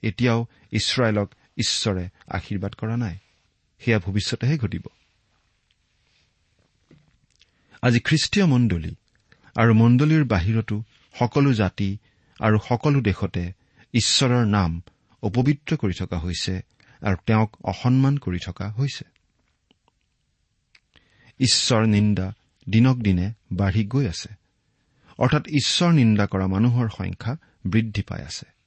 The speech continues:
আনকি ঈশ্বৰৰ নাম লোৱা বহু মানুহে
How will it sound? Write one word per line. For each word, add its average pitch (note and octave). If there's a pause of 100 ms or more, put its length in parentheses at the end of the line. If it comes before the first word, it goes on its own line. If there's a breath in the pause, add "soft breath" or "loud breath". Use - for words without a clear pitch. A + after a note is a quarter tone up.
(760 soft breath)
আনকি B2+
ঈশ্বৰৰ B2
নাম G#2
লোৱা F#2 (480)
বহু A#2
মানুহে F#2+